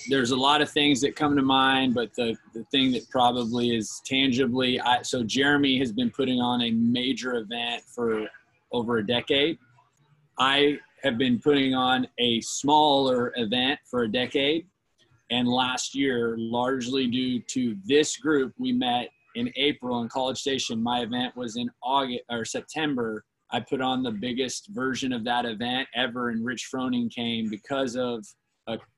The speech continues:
a contact that, that Jeremy connected with me with, and, and that's now, he's coming back this year,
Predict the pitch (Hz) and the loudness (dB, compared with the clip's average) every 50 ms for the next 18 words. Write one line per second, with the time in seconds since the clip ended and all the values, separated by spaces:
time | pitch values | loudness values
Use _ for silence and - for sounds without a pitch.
0 | _ - 113 - - 139 135 127 127 123 - 127 120 117 113 - - 113 104 - | _ -10 -10 -8 -4 -2 -2 -2 -2 -4 -4 -4 -4 -6 -6 -8 -8 -8 -8 -10
1 | _ _ _ _ 110 113 120 117 110 - - _ _ _ _ _ _ _ _ _ | _ _ _ _ -8 -4 -4 -4 -4 -6 -10 _ _ _ _ _ _ _ _ _
2 | - 113 127 135 135 135 127 127 120 - - 143 120 127 135 135 - 135 127 120 | -8 -4 -2 -2 0 0 -2 -2 -4 -6 -8 -6 -4 -4 -4 -4 -4 -6 -4 -4
3 | 117 120 117 117 _ 127 123 123 120 120 123 120 117 117 - - 113 117 110 110 | -4 -6 -6 -6 _ -12 -8 -6 -4 -2 -2 -4 -4 -6 -8 -10 -8 -6 -6 -6
4 | 107 - _ 120 120 117 113 123 123 127 127 123 - - 135 131 127 127 123 123 | -6 -8 _ -6 -4 -2 -2 -2 -2 -2 -4 -4 -6 -6 -6 -4 -4 -2 -2 -2
5 | 123 123 120 117 120 120 110 - - - 135 123 123 117 110 113 123 123 120 - | -2 -2 -4 -4 -4 -6 -6 -6 -8 -6 -4 -2 0 0 -2 -2 -4 -6 -6 -4
6 | - 143 120 - - 131 131 123 123 123 123 127 127 | -4 -4 -4 -2 -4 -2 -2 -2 -2 -2 -4 -4 -6